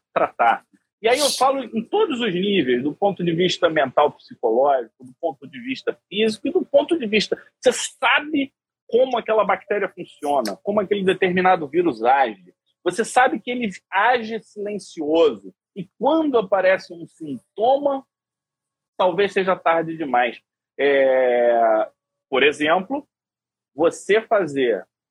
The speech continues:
o Papa Nicolau diminui incidência de câncer. Isso é um exemplo de proatividade.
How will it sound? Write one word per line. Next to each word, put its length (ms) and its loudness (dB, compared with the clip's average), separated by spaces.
o 100 -6
Papa 420 0
Nicolau 760 0
diminui 760 0
incidência 680 0
de 100 -4
câncer. 440 0
Isso 360 2
é 20 4
um 160 2
exemplo 760 0
de 240 0
proatividade. 1120 -2